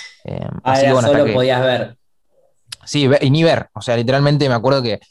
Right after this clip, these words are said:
Speaker 1: descargaba un programa que me abría un servidor de Twitch, eh, para ver el stream en cuatro ochenta y ahí miraba.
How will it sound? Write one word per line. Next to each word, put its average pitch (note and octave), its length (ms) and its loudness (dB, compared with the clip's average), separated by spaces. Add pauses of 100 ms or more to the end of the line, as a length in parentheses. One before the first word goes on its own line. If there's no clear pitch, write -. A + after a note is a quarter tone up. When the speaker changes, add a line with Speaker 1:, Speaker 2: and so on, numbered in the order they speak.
(300)
Speaker 1:
descargaba C3 480 0
un D3+ 100 2
programa C#3+ 460 0
que C3 100 -8
me A#2 120 -2
abría C#3 440 -2
un C#3+ 140 -6
servidor C3+ 280 -2
de C3 100 -2
Twitch, D#3 400 -4 (420)
eh, A#2 160 0
para A#2 240 0
ver C#3 120 2
el C#3 140 0
stream E3 280 -2
en C3 60 -2
cuatro B2+ 220 0
ochenta D3 540 -2
y A#2 100 -10
ahí A#2 120 -4
miraba. G#2+ 420 -4